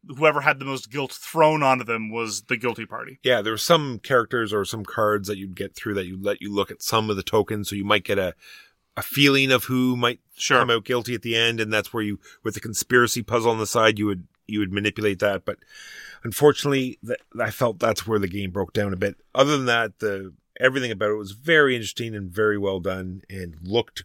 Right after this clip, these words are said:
Speaker 2: great and
Speaker 1: The
Speaker 2: had,
Speaker 1: reason,
Speaker 2: gave
Speaker 1: the re-
Speaker 2: you the feel.
Speaker 1: The reason why I was never inclined to try it was by, by that point I was already thoroughly disgusted with a lot of, uh, Fantasy Flight's design philosophy. And I saw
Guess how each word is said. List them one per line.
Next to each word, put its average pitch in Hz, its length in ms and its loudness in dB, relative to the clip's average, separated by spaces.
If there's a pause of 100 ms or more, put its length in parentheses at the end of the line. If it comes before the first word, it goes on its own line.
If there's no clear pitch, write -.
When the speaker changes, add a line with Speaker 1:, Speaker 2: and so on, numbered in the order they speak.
Speaker 2:
great 101 460 0
and 90 300 -12 (500)
Speaker 1:
The 131 100 2
Speaker 2:
had, 131 100 -2
Speaker 1:
reason, 175 240 -4 (120)
Speaker 2:
gave 139 140 2
Speaker 1:
the 139 40 4
re- 156 60 4
Speaker 2:
you 139 60 -2
the 120 80 0
feel. 104 580 -6 (500)
Speaker 1:
The 131 60 -10
reason 165 180 0
why 160 160 6
I 151 60 4
was 139 160 -4
never 127 320 -2
inclined 127 400 -6
to 107 80 -14
try 117 320 -2
it 110 100 -10
was 110 220 -12
by, 123 240 -8
by 120 240 2
that 147 200 4
point 139 220 -2
I 120 40 0
was 117 100 -6
already 127 340 -4
thoroughly 131 340 -2
disgusted 117 540 -6
with 107 160 -12
a 110 60 -10
lot 110 180 -2
of, 107 460 -10 (200)
uh, 107 240 -8
Fantasy 120 360 -8
Flight's 117 260 -12
design 110 360 -12
philosophy. 101 500 -14 (500)
And 127 260 2
I 131 200 -2
saw 156 580 4